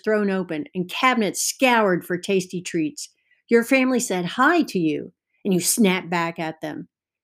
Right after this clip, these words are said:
You are officially hangry. You begin to eat whatever's in sight.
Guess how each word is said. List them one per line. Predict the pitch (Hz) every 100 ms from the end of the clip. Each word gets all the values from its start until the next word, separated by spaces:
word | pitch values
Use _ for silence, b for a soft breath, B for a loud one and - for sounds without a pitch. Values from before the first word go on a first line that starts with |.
| -
You | 233 220
are | 165 151
officially | - - 247 240 226 226 226 _ _ _ -
hangry. | 196 180 160 143 175 _ _ _ _ _ _ _ _ _ _ _
You | 220
begin | 208 214 277 247
to | 202 196 -
eat | 247 233 -
whatever's | 208 240 262 247 233
in | 202
sight. | 180 196 160 -